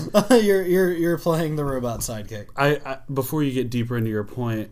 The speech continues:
Speaker 1: Uh-huh.
Speaker 2: I read, I was reading the I M D B trivia page when we were about halfway through.
Speaker 1: Uh-huh.
Speaker 2: Uh, Kevin Space-, they wanted Kevin Spacey for that part. Like, that's who they, that's who they wrote the part for.
Speaker 1: Well, Gertie?
Speaker 2: Yeah.
Speaker 1: <laughs>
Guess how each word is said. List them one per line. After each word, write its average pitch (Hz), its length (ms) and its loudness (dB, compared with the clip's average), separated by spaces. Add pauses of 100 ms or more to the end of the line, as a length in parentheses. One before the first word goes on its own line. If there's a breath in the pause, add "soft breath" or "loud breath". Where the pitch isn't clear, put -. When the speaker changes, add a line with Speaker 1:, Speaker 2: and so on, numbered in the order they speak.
Speaker 1:
Uh-huh. 127 340 -6
Speaker 2:
I 123 200 0
read, 127 320 0
I 120 100 -2
was 117 200 -2
reading 123 360 0
the 107 280 -2
I 113 120 -4
M 117 120 0
D 113 80 -2
B 110 160 -4
trivia 113 360 -4
page 107 360 -4
when 107 120 -6
we 107 60 -4
were 107 60 -2
about 104 200 -6
halfway 107 340 -6
through. 117 360 -4 (160 loud breath)
Speaker 1:
Uh-huh. 120 280 -4 (140)
Speaker 2:
Uh, 113 380 0
Kevin 147 300 2
Space-, 135 440 2
they 123 380 -2
wanted 131 400 0
Kevin 123 220 -2
Spacey 117 420 -4
for 113 120 -4
that 101 200 -2
part. 101 420 -2
Like, 101 260 -2 (480 soft breath)
that's 120 200 0
who 123 80 -2
they, 107 220 0 (120)
that's 107 260 -2
who 117 100 -4
they 101 140 -4
wrote 104 220 -2
the 104 80 -8
part 123 260 -6
for. 104 360 -4 (280 loud breath)
Speaker 1:
Well, 123 220 -8 (300)
Gertie? 143 440 -4 (180)
Speaker 2:
Yeah. 117 380 0
Speaker 1:
<laughs> - 40 -4